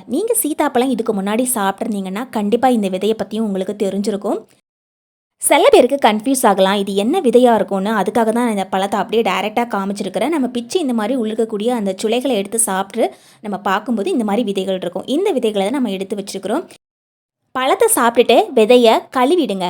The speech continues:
கழுவிட்டு ஃபேன் காத்து கீழே காய வச்சிருங்க. அது நல்லா காஞ்சு வந்துரும். கொஞ்சம் கூட தண்ணி இல்லாத மாதிரி இருக்கணும். அதுக்கப்புறமா ஒரு ஏழு விதை எடுத்தா போதும். அஞ்சு விதை, ஏழு விதை, இதுவே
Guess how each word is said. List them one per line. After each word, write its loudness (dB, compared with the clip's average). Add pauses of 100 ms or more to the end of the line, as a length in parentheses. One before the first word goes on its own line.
கழுவிட்டு 0
ஃபேன் 2
காத்து -2
கீழே -2
காய 2
வச்சிருங்க. -2
அது 4
நல்லா 2
காஞ்சு -2
வந்துரும். 0
கொஞ்சம் -2
கூட -2 (100)
தண்ணி 0
இல்லாத 0
மாதிரி -6
இருக்கணும். -4
அதுக்கப்புறமா -2
ஒரு 0 (100)
ஏழு 4
விதை 0
எடுத்தா -2
போதும். -4
அஞ்சு 0
விதை, 0 (200)
ஏழு -2
விதை, -8
இதுவே -4